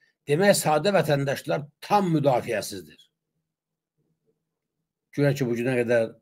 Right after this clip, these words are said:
sadə vətəndaşları bunlar müdafiə ediblər. İndi birdən-birə ayılıblar ki, bax o, sən demə, İlhamın zirehi yarılıb.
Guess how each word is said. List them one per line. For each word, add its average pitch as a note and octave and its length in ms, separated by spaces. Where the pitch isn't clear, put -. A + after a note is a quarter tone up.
sadə A#2+ 340
vətəndaşları A#2 600
bunlar A2 180
müdafiə A2 400
ediblər. C#3 560
İndi D3 320
birdən-birə C#3 480
ayılıblar C3+ 460
ki, C3 100
bax A2+ 320
o, G2+ 320
sən C#3 340
demə, F3+ 280
İlhamın C#3 480
zirehi C3 320
yarılıb. G2+ 420